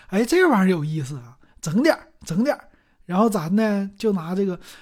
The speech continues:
这个你看，我有了糖水儿，有了橘子糖，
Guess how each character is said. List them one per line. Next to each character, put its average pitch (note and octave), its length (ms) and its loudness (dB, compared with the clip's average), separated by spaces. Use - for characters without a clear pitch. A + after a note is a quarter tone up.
这 E4+ 160 0
个 B3 100 2
你 F#3 80 2
看， C4 380 -2
我 G#3 180 2
有 D4 120 0
了 G#3 200 0
糖 A#3 300 0
水 A3+ 180 -6
儿， A3+ 360 2
有 F#3+ 180 0
了 C4+ 80 2
橘 B3+ 200 0
子 D#4 100 2
糖， A#3 340 2